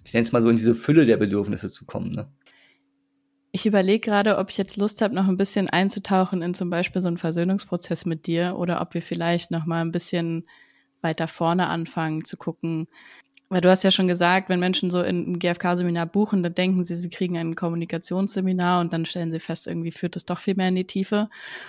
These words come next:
Speaker 2: Vielleicht können wir ja mal so ein bisschen reintauchen, was ist ein Versöhnungsprozess und brauch-, was braucht es da an,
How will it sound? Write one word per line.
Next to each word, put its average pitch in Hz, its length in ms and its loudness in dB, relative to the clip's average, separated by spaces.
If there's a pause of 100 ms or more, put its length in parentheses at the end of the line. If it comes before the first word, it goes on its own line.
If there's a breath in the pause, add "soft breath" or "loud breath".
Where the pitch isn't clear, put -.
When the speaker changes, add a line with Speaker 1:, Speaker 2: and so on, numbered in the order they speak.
(760 loud breath)
Speaker 2:
Vielleicht 196 280 2
können 233 160 8
wir 233 80 8
ja 226 80 8
mal 214 140 4
so 202 80 2
ein 202 60 2
bisschen 208 280 0
reintauchen, 196 680 2
was 185 160 0
ist - 160 0
ein 226 100 4
Versöhnungsprozess 208 1000 2
und 180 140 -2
brauch-, 175 320 4
was 190 180 0
braucht 180 320 4
es 190 140 -4
da 175 240 2
an, 170 360 -2